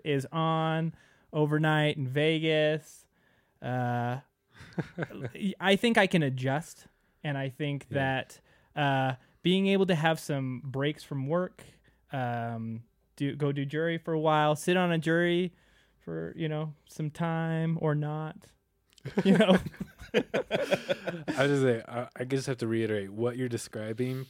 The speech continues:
Speaker 2: to me <laughs> sounds terrible. Uh, but, uh, as you know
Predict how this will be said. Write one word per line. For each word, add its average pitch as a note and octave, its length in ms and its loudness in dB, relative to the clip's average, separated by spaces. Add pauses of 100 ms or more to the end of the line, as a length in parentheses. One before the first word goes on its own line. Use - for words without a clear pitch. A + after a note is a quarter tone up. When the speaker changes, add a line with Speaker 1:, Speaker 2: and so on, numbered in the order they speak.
Speaker 2:
to C3 120 -4
me C3 240 0
<laughs> G#2+ 280 -4
sounds A2+ 360 0
terrible. F#2+ 520 -4 (480)
Uh, A2 380 2 (120)
but, D3 360 4 (180)
uh, G#2 440 -4 (340)
as G2+ 280 -8
you G#2+ 100 -4
know B2+ 400 2